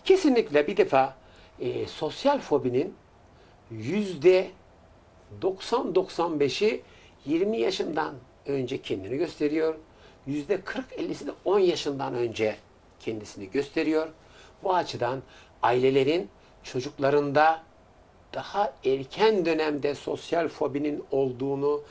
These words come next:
hissettiklerinde hiç vakit kaybetmeden bir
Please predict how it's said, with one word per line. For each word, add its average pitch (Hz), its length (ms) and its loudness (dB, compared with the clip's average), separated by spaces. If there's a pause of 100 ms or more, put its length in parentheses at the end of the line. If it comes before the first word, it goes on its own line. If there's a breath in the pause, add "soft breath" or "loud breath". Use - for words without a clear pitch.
(300 loud breath)
hissettiklerinde 143 1200 0 (1120)
hiç - 300 -6
vakit 392 320 -2
kaybetmeden 160 880 2 (1040 soft breath)
bir 160 180 -2